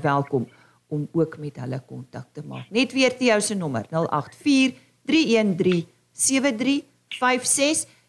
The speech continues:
Jy wil dalk ook bietjie meer uitvind oor hierdie skaapras, skakel hom gerus. Dis dan vandag se program. Onthou, R S G Landbou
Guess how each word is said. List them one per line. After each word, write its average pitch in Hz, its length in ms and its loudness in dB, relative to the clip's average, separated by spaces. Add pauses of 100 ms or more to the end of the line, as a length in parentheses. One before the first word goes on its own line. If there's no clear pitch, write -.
(140)
Jy 143 80 -2
wil 151 80 2
dalk 147 320 0
ook - 160 -2
bietjie 160 180 -6
meer 156 300 2
uitvind 165 480 -2
oor 247 160 4
hierdie 226 220 2
skaapras, 214 640 2 (160)
skakel 147 560 -4
hom 127 220 -6 (260)
gerus. - 460 -12 (1000)
Dis 339 140 -4
dan 294 180 2
vandag 247 320 2
se 311 140 2
program. 294 480 2
Onthou, 170 320 4
R 180 240 4
S 175 80 -2
G 190 160 2
Landbou 185 560 2